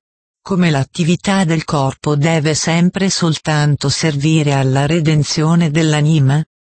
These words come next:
affinché una tale anima redenta ritrovi la via del ritorno alla divinità. Come d'altra parte però l'anima soffre smisurati tormenti,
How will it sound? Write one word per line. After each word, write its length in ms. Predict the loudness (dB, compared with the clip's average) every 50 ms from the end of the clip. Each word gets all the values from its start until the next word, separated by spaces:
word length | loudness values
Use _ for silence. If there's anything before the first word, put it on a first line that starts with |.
| -6
affinché 580 | -6 -6 -4 -2 -2 -2 -2 -2 -2 0 0 2
una 320 | 2 2 2 2 2 2
tale 380 | 0 -2 -2 -2 0 0 0 0
anima 520 | 0 2 2 2 2 4 4 4 2 2
redenta 600 | 2 2 0 0 0 2 2 2 2 2 0 -2
ritrovi 640 | -2 -2 -2 -4 -2 -2 -2 0 0 0 0 0 2
la 120 | 2 2 2
via 280 | 2 2 2 0 0
del 320 | 0 0 0 0 0 0 0
ritorno 640 | 0 -2 -2 -2 -2 -2 0 0 0 0 0 0 0
alla 220 | 0 0 0 0
divinità. 760 | 0 0 0 2 2 2 2 2 0 0 -2 -4 -4 -4 -4 -8 _ _ _ _ _ _ _ _ _ _ _ _ _ _ _ _
Come 360 | -6 -4 -2 0 2 2 0
d'altra 480 | 0 0 -2 -2 -2 -4 -4 -4 -4 -4
parte 560 | -2 -2 -2 0 0 -2 -4 -6 -6 -6 -6 -6
però 320 | -6 -4 -2 0 0 2 2
l'anima 480 | 2 2 2 2 2 4 4 2 2
soffre 580 | 0 -2 -2 -4 -4 -4 -4 -6 -4 -2 0 0
smisurati 880 | 0 0 2 2 2 0 0 -2 -2 -2 0 0 -2 -2 -2 -4 -4 -4
tormenti, 720 | -2 -2 -2 0 0 2 2 2 2 0 0 -2 -4 -4